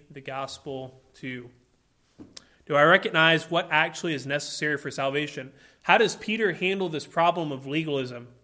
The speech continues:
He explains the gospel to them. He says, "No, guys, this is actually what happened, and this is how they were saved and understood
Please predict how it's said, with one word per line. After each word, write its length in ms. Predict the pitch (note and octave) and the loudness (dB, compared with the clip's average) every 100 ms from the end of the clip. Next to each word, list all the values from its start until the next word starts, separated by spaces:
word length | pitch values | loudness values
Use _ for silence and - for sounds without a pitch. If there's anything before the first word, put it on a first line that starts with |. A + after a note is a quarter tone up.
| _ _ _ _ _ _ _ _ _ _ | _ _ _ _ _ _ _ _ _ _
He 160 | D#3+ | -4
explains 560 | D#3 - F#3 F#3+ G3+ - | -2 -4 -2 0 0 -4
the 120 | D#3 | -2
gospel 480 | C#3+ D3+ D#3 - C#3 | 2 4 2 -2 -8
to 80 | B2 | -6
them. 260 | A#2+ B2 - _ | -10 -12 -20 _
He 120 | - E3 | -8 -2
says, 260 | F#3 D3 | 0 0
"No, 160 | E3 G3 | 2 4
guys, 300 | F3+ D#3+ C#3+ | 6 4 2
this 180 | F#3+ C4+ | -4 -2
is 120 | G#3+ | 2
actually 340 | G#3 G#3+ F#3+ | 2 2 -2
what 200 | D3+ D#3 | 0 0
happened, 540 | C#3+ E3 F3 C3 B2 - _ _ - | 2 0 0 -6 -10 -20 _ _ -8
and 120 | D3 | -2
this 180 | F#3+ F#3+ | 0 0
is 140 | F#3+ | 0
how 180 | F3+ E3+ | 2 2
they 120 | D#3+ | 2
were 180 | C#3+ C3+ | 0 -2
saved 640 | - - E3 F3+ F#3+ F#3 - - - | -4 0 2 4 2 0 -6 -20 -12
and 140 | C#3+ | -6
understood 800 | C#3 C3 - - D#3+ D#3+ D#3 | -4 -6 -6 -4 -2 0 -2